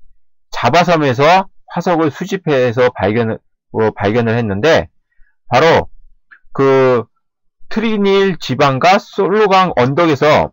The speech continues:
부서진 두개골의 파편 조각과 두 개의 어금니를 처음에 발견을 했습니다. 그리고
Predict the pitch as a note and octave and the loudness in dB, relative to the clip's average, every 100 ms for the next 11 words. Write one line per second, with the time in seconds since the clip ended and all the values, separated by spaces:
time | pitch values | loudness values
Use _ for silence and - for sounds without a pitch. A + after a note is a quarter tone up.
0 | - C#3+ C#3 C#3 - A#2+ D#3+ C#3 C#3+ C3+ | -4 -2 -2 -4 -6 -2 0 2 0 0
1 | - - G#3 D3+ C#3 C#3+ D3+ - A2 C#3 | -6 -4 -4 -2 -2 0 -2 -4 -2 0
2 | C3+ G3+ D3+ F3+ F3+ D#3+ - - G#3+ F#3+ | 2 2 0 0 0 -2 -4 -8 -4 -2
3 | D#3+ - - A#2 A#2+ A2 - E2+ D#2+ D#2 | -4 -4 -4 -4 -4 -4 -8 -8 -6 -6
4 | E2+ - D3 | -8 -4 0